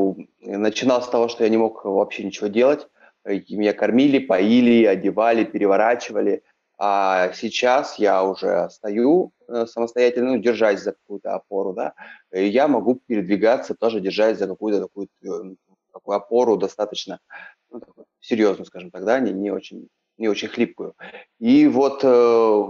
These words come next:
это все, процесс очень долгий, очень сложный, но, тем не менее, вот, э, есть все шансы и уверенность в том, что, э, получится достичь своей цели, и сейчас я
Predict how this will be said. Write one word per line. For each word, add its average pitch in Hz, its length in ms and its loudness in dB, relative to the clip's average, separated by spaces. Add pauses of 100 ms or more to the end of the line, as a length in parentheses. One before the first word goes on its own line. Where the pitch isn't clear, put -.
(160)
это 120 180 2
все, 175 520 2
процесс 120 400 0
очень 113 220 -6
долгий, 170 400 2
очень 120 360 0
сложный, 170 540 0 (300)
но, 127 240 2
тем 117 200 -2
не 110 100 2
менее, 127 440 4
вот, 104 320 -2
э, 104 100 -2 (360)
есть 123 400 -2
все 117 320 2
шансы 131 640 -4 (360)
и 104 360 0
уверенность 107 460 2
в - 20 -20
том, 107 160 -10
что, 95 320 -10 (500)
э, - 40 -12 (180)
получится 123 420 -2
достичь - 280 -10
своей 98 200 -4
цели, 165 360 2
и 120 240 0
сейчас 117 480 -4
я 98 200 -4